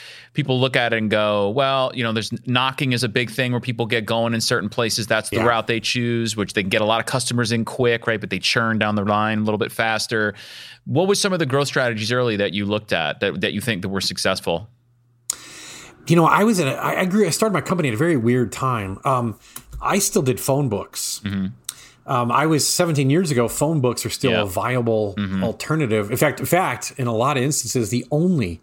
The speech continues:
Speaker 2: thing you could do to get your company going. So I, uh, the first three, four months I did door to door, um, but it was, um, uh, there was no packages or anything involved. I was just handing out business cards,
Speaker 1: Right.
Speaker 2: really. Um, I went to, uh,
Speaker 1: Not the
Speaker 2: I went
Speaker 1: Benedict
Speaker 2: to
Speaker 1: Arnold ones, I'm assuming.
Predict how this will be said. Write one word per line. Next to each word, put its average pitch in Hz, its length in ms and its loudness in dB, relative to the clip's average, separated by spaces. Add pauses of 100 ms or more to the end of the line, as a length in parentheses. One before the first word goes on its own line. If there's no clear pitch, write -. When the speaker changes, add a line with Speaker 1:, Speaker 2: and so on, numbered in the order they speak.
Speaker 2:
thing 110 260 -2
you 104 80 -2
could 107 140 0
do 104 320 0 (300)
to 123 80 0
get 113 160 2
your - 80 -10
company 101 240 -2
going. 110 280 2
So 127 280 2 (320)
I, 151 260 2
uh, 127 160 2
the 123 160 -2
first 156 400 -2
three, 143 380 2
four 147 420 -2
months 135 300 0
I 120 60 0
did 120 180 2
door 117 180 2
to 131 100 0
door, 98 440 -2 (340)
um, 107 460 -2
but 123 340 0
it 131 160 0
was, 120 320 0
um, 98 460 0 (720)
uh, 113 100 0
there 120 120 0
was 107 80 -4
no 123 100 0
packages 117 600 0
or 123 40 2
anything 117 220 0
involved. 117 300 0
I - 20 2
was 104 100 0
just 107 140 -4
handing 113 180 -2
out 92 100 -4
business 113 280 0
cards, 104 240 0
Speaker 1:
Right. 98 60 4
Speaker 2:
really. 110 180 2 (520)
Um, 117 220 2
I 120 80 2
went 127 280 0
to, 123 300 2
uh, 107 160 2
Speaker 1:
Not 131 200 2
the 127 60 0
Speaker 2:
I 120 120 4
went - 40 2
Speaker 1:
Benedict 107 180 2
Speaker 2:
to 110 60 4
Speaker 1:
Arnold 101 240 2
ones, 87 220 0
I'm 87 140 0
assuming. 85 380 -2